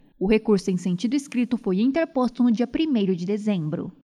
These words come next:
Ao contrário do entendimento do magistrado, que não viu a utilização de discurso de ódio por parte do padre, a promotora de justiça que atua no caso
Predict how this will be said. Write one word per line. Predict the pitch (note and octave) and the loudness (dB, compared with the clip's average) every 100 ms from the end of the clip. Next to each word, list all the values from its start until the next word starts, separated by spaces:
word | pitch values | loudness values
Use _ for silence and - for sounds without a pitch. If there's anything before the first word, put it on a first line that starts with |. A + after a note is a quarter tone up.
| _ _ _ | _ _ _
Ao | - F#3 | -2 -2
contrário | G#3 G3 G#3+ G3 F3 | 0 -2 2 2 2
do | |
entendimento | F3 F3+ A3 A3 G#3 F#3 F#3 | 0 0 -2 0 -2 -2 0
do | E3+ | 0
magistrado, | E3+ G3 B3+ C4 G#3+ G3 A#3 - - | 0 -4 -6 -4 -2 0 -2 -4 -6
que | G#3+ | 0
não | G#3+ E4+ D#4 | 2 2 4
viu | A3+ A3+ | 4 4
a | |
utilização | G#3 - A3+ A3+ A3+ F#3+ G#3 | 0 0 -2 0 -2 0 0
de | F#3+ | 2
discurso | F#3 F#3 - A3+ C#4+ | -2 -2 0 0 0
de | A3+ A#3 | 2 4
ódio | G3 F#3+ | 4 2
por | F#3+ A3 | 0 -2
parte | A3 F3+ F3 | -2 -4 -2
do | F#3 C4+ | -2 0
padre, | B3 G#3+ F#3+ A#3 - - | 0 0 0 0 -4 -12
a | - | -12
promotora | F3+ A#3 B3+ B3 G#3 G3 | -2 0 2 2 0 2
de | B3 | 2
justiça | C4+ C4 B3 - | 0 0 -4 -4
que | B3+ C4 | -4 -6
atua | C4 F#3+ | -2 -2
no | F3+ C#4 | 0 0
caso | C#4 A#3+ C4+ | 0 2 2